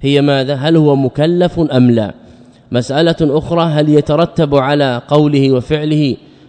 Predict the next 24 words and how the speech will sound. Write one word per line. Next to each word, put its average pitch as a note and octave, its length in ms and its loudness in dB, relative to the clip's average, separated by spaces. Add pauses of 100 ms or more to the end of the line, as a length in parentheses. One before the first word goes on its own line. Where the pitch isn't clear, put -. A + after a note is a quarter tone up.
ما B2+ 120 2
يترتب C#3+ 560 0
على C3+ 200 0
قول D3+ 280 4
وفعل C#3 300 -2
الصاحي C#3+ 540 -4
أم B2 120 2
لا؟ A2 220 -4 (520)
هل A#2 160 -2
بينهما D3+ 760 2 (280)
تلازم؟ D3 600 0 (580)
عندهم D#3 680 0
ليس C#3+ 240 0
بينهما C3+ 500 2
تلازم، G2+ 460 -8 (680)
بمعنى D3 440 0
أنه D#3 260 2
يمكن E3+ 380 2
أن D3 120 4
يقال D3 320 0
بأنه C#3 600 0
يمتنع D3 540 0
تكليفه D3+ 800 0 (340)
شرعا، A2+ 500 -2